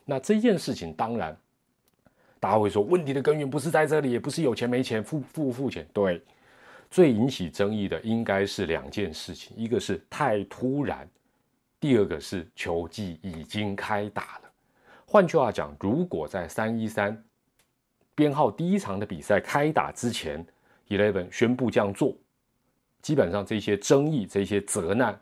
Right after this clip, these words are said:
会减少很多，甚至于也有可能如他所愿，帮他争取到更多的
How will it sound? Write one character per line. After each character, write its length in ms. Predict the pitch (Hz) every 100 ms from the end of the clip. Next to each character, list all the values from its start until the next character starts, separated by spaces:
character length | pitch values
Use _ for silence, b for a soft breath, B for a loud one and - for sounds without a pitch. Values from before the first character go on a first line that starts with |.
| _
会 240 | 107 90
减 200 | 80 104
少 140 | 107 120
很 180 | 95 78
多， 240 | 101 117 B B
甚 280 | - 190 147
至 160 | 123
于 160 | 117 92
也 140 | 98
有 160 | 123 160
可 160 | 165 87
能 240 | 73 82 - _
如 240 | - 101 123
他 180 | 117 127
所 280 | - 95 71
愿， 220 | 107 87 b b
帮 180 | 110
他 200 | 110 101
争 280 | 107 - 127
取 220 | 135 -
到 240 | - 87 78 b
更 240 | - 120 87
多 220 | 98 90
的 200 | 85 78